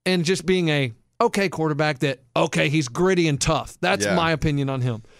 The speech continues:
Speaker 1: But we'll see. This weekend, Oklahoma, Texas, and Dallas.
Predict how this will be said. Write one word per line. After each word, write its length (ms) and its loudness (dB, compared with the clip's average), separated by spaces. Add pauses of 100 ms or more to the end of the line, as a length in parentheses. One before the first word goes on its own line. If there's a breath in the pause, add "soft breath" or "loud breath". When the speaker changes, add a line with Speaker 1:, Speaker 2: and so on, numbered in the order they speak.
(120)
Speaker 1:
But 140 4
we'll 140 4
see. 180 2
This 240 2
weekend, 400 0 (240 soft breath)
Oklahoma, 560 2
Texas, 440 0
and 140 2
Dallas. 360 0